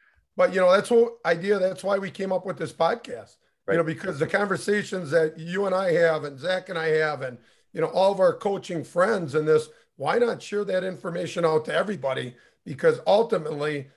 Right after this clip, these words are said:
Speaker 1: it's gonna help all the coaches out there, athletes, and the parents that are listening.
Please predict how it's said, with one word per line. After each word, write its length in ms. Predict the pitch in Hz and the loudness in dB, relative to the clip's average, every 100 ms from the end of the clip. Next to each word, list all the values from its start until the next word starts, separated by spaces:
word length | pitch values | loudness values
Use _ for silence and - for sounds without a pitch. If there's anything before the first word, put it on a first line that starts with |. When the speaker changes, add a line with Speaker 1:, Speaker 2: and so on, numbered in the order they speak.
| - | -8
Speaker 1:
it's 200 | 156 - | -8 -6
gonna 220 | 196 - | -6 -2
help 260 | 147 165 160 | 4 4 6
all 160 | 160 | 2
the 100 | 170 | 2
coaches 460 | - 202 180 190 147 | 0 -2 -2 -6 -2
out 240 | 170 165 | 0 0
there, 180 | 190 170 | -2 -4
athletes, 460 | 156 165 202 170 - | -2 -2 -4 -12 -10
and 160 | 196 | -8
the 40 | 165 | -6
parents 420 | 170 208 208 - | 0 2 0 -2
that 140 | 135 | -8
are 60 | 120 | -8
listening. 420 | 117 110 117 104 | -10 -12 -14 -18